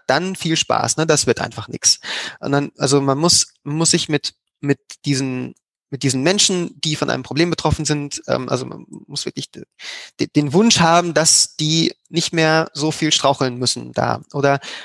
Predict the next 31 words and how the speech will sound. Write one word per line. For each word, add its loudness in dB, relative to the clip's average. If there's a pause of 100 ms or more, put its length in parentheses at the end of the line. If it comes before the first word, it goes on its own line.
(300)
man 0
muss, 0
man -4
muss, 0
es -4
muss 0
einem 0
um -4
die -2
Gesundheit 2
dieses 2
Systems 2
gehen, -2
was 0
man -2
da 2 (160)
verbessern 0
möchte, -8
oder -2
die -2
Resilienz 2
oder -2
die -6
Innovationsfähigkeit -2
oder -2
was 0
es 4
auch -6
immer -8
sein -6
mag. -18